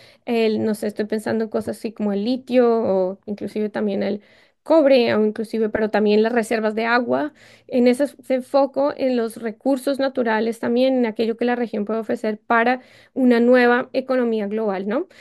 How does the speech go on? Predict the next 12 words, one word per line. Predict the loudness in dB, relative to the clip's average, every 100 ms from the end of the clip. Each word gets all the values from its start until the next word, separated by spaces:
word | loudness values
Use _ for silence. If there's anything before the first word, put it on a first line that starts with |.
| -18 -4
Entonces | -2 0 0 -2 2
yo, | 4 4 2 -4
eh, | -4 -4
pienso | 0 0 0 0
que | -2 -2
ese, | -4 0 0 0 -2 -2 -2
ese | -2 0
marco | 0 0 0 -4
también | -2 0
nos, | -2 -4
nos | -6 -6
sirve | -6 -6 -6